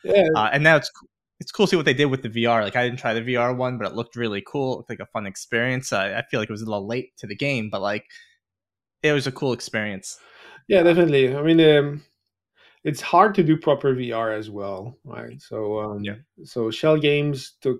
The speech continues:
Speaker 1: the, uh, Among Us V R project and, and, and did it very well. So I'm, I'm happy they, they, they made it happen. Regarding, like, um,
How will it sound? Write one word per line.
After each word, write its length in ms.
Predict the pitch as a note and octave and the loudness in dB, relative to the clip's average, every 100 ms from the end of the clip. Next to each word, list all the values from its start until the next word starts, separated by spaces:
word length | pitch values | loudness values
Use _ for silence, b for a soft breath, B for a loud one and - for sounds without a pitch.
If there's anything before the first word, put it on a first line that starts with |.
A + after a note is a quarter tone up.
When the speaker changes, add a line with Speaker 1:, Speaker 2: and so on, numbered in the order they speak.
| - | -4
Speaker 1:
the, 580 | B2 A#2 A2 A2 A2 - _ _ _ _ _ _ _ _ _ - | -4 -4 -4 -6 -8 -14 _ _ _ _ _ _ _ _ _ -12
uh, 460 | B2 A2 G#2+ G#2 G#2+ | -8 -6 -8 -10 -8
Among 260 | A#2+ B2+ B2+ | -6 -4 -2
Us 240 | B2 - | -2 -6
V 200 | A#2+ A#2+ | -6 -2
R 540 | A#2+ B2 B2+ C3 C#3+ _ _ _ _ - | 0 0 -2 -4 -8 _ _ _ _ -4
project 360 | C3 C#3 C3 | 0 0 -2
and, 300 | A#2 G#2+ A2+ _ | -4 -10 -12 _
and, 280 | A#2 A2+ A2 | -12 -10 -12
and 240 | A#2+ A2+ A#2 | -12 -10 -2
did 160 | C3 B2 | 0 0
it 160 | A#2+ | -2
very 240 | A#2 A2 A2 | -2 -2 -2
well. 460 | G#2+ B2 D#3+ E3 _ | -2 -4 -6 -12 _
So 200 | - G#2+ G#2 A2+ - | -14 -10 -10 -12 -18
I'm, 240 | A2+ G#2+ - | -20 -20 -16
I'm 120 | A2+ | -14
happy 280 | G#2+ A#2 A#2 | -10 -8 -8
they, 260 | A2 G#2+ - - | -8 -10 -12 -14
they, 160 | A2 | -12
they 100 | A2 | -8
made 220 | A#2 A#2 | -6 -6
it 80 | A2 | -4
happen. 400 | A2+ B2 C#3 C#3+ - | -6 -4 -4 -4 -6
Regarding, 440 | C#3 D3 D3+ E3+ F#3+ | 0 6 6 6 4
like, 240 | D3 C#3+ | 4 2
um, 680 | C3+ B2 B2 A#2+ A#2 A#2 | 2 2 0 -2 -4 -8